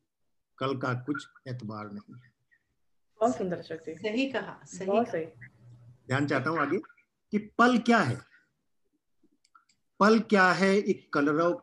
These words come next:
Speaker 1: पग का, डगमग पग इस जीवन मग का, पल से जीवन है परिभाषित, गुजरे पल इतिहास समय का। मैं दो-, दोबारा नहीं पढ़ूंगा इसको क्योंकि समय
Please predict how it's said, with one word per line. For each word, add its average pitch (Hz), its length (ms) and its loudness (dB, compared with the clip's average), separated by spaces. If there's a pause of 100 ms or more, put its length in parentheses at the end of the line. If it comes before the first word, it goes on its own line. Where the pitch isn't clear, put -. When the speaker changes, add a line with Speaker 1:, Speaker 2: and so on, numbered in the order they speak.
Speaker 1:
पग 127 200 -4
का, 123 440 -2 (500)
डगमग 175 540 -2
पग 175 420 -8
इस 131 220 -12
जीवन 151 400 -2
मग 143 300 0
का, 107 380 -4 (680)
पल 175 160 4
से 196 300 4
जीवन 151 480 -2
है 139 220 -2
परिभाषित, 120 760 -4 (680)
गुजरे 180 400 6 (160)
पल 170 260 0
इतिहास 131 580 0
समय 147 400 -4
का। 107 420 -4 (1160)
मैं 151 160 -2
दो-, 151 460 -2
दोबारा 160 260 2
नहीं 160 140 0
पढ़ूंगा 143 320 0
इसको 123 240 -4
क्योंकि 143 260 -8
समय 135 420 -6